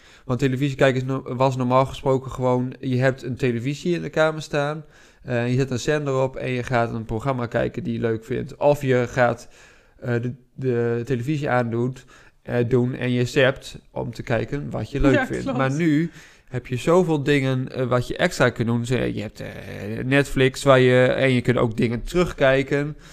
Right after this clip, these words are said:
Speaker 1: Ehm, nou, Videoland heb je ook echt programma's die je daadwerkelijk een, kunt binge-watchen. Dus je, je kunt echt, eh,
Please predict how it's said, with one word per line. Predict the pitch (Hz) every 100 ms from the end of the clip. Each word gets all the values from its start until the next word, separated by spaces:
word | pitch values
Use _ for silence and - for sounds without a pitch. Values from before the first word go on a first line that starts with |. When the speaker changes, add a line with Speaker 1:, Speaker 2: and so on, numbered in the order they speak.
| - - - -
Speaker 1:
Ehm, | 123 120 120 120 120 117 _ _ - _
nou, | - -
Videoland | - 170 156 139 139
heb | 135 -
je | 147
ook | 143 139
echt | - 120
programma's | - 113 127 143 180 170
die | 165
je | 160
daadwerkelijk | 151 147 147 151 151 139 131
een, | 135 - 123
kunt | - 139 131
binge-watchen. | 139 143 131 127 135 - 131
Dus | 123 107
je, | 117 120 120 123
je | 120
kunt | 123 120
echt, | 123 120 -
eh, | 120